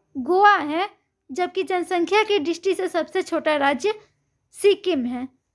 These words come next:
तो आज का हमारा सेशन यही समाप्त होता है।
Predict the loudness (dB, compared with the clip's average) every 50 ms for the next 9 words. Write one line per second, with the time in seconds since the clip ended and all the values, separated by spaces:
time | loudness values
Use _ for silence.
0 | _ _ _ _ 2 6 6 8 6 6 2 0 -4 -2 -2 -2 -2 -4 -4 -4
1 | -4 -6 -4 -4 -4 -2 -2 -2 -4 -4 -2 -2 -2 -2 -4 -6 -4 -2 0 0
2 | 2 2 2 0